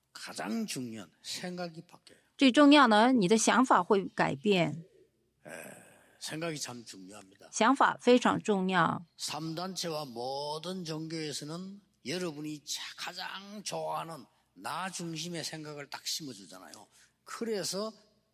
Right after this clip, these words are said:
Speaker 1: 빨리 적응되지만은 망하는 거예요.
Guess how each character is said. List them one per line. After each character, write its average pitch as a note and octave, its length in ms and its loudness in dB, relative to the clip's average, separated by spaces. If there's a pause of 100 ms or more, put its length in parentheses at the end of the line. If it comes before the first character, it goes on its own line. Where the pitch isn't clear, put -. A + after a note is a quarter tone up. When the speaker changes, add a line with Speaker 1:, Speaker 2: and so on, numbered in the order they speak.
(640)
Speaker 1:
빨리 G#3+ 600 -10
적응되지만은 E3 800 -6
망하는 G2 480 -12
거예요. D#2 160 -20